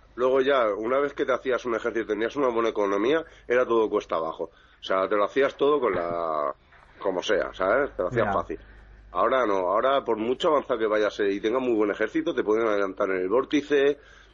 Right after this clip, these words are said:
Speaker 1: ¿sabes? Eh, no,
Speaker 2: Mm.
Speaker 1: y no tiene nada que ver. No, ya no la tiene ganada porque haya, porque tengas doscientos turnos, como en la otra. En la otra con doscientos turnos y aunque te haya ido muy mal, mm, se, se te hace cuesta abajo, ¿sabes?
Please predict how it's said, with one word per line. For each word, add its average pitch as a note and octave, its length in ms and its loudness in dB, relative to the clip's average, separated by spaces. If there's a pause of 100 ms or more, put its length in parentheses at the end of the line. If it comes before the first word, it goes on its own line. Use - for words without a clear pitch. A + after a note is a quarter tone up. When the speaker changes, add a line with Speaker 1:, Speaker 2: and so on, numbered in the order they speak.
(140)
Speaker 1:
¿sabes? D3+ 440 0
Eh, A2+ 220 -4
no, A2+ 140 0
Speaker 2:
Mm. G#2+ 60 2
Speaker 1:
y G#2 60 2
no G#2+ 120 2
tiene A#2 160 2
nada G2 200 2
que F2 100 -2
ver. F2+ 320 2
No, G#2+ 160 -2
ya B2 220 2
no D3+ 220 4
la A2+ 200 2
tiene A2 200 0
ganada F2+ 480 -2
porque F#2 420 -2
haya, F#2+ 420 0
porque G#2 200 0
tengas G2+ 280 0
doscientos E2+ 420 -6
turnos, D#2 320 -4 (460)
como G2 200 0
en F2+ 60 2
la D#2+ 80 0
otra. D#2+ 300 0 (480)
En F#2+ 80 0
la A2 60 4
otra B2 120 2
con A2+ 120 0
doscientos A#2+ 460 -2
turnos G2+ 400 -2
y G2 360 0
aunque G#2 320 0
te A#2+ 80 2
haya C3+ 260 4
ido A2+ 180 2
muy G#2+ 200 0
mal, G3+ 280 0 (720)
mm, G2 580 -2
se, G#2 400 0
se A2 180 0
te A2 60 2
hace B2+ 160 0
cuesta A2 240 -2
abajo, G2 260 -2
¿sabes? A2+ 280 -2